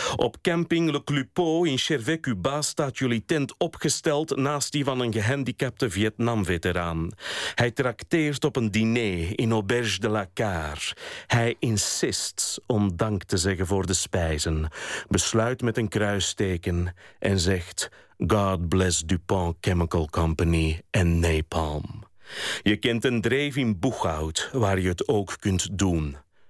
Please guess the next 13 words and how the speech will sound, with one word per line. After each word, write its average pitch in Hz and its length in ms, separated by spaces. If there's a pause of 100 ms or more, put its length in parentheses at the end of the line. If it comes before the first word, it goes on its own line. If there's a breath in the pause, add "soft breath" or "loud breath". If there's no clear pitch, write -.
(180)
maar 85 200
je 85 140
doet 82 220
het 80 160
niet. 71 500 (340 soft breath)
Je - 120
verloor 98 380
je 95 80
hart 107 400
in 110 80
de 107 80
lage 101 320
loonlanden, 80 840